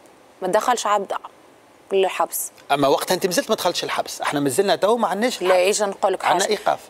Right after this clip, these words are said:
Speaker 1: ما عندناش حبس، عندنا ايقاف، اما ملي انا في الجورجيني طلبوها في التليفون، قالوا لها راهو باش تتوقف، باش تمشي الحبس، خاطر هي الاجراءات اللي عملتهم بعثتني طول للحبس. ما جيتش لا للمكافحه،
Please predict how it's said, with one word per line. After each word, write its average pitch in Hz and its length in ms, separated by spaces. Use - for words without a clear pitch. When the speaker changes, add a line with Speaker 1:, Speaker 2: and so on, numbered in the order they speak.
Speaker 1:
ما 196 120
عندناش 254 320
حبس، 302 280
عندنا 247 280
ايقاف، 277 480
اما 226 320
ملي 269 680
انا 220 120
في 208 100
الجورجيني 226 760
طلبوها 254 300
في - 100
التليفون، 240 480
قالوا 262 300
لها 226 200
راهو 208 260
باش 269 240
تتوقف، 294 580
باش - 120
تمشي 311 260
الحبس، 254 480
خاطر - 240
هي 254 140
الاجراءات 220 560
اللي 233 100
عملتهم 269 540
بعثتني 254 440
طول 247 280
للحبس. - 480
ما 202 100
جيتش 220 320
لا 208 120
للمكافحه، 208 840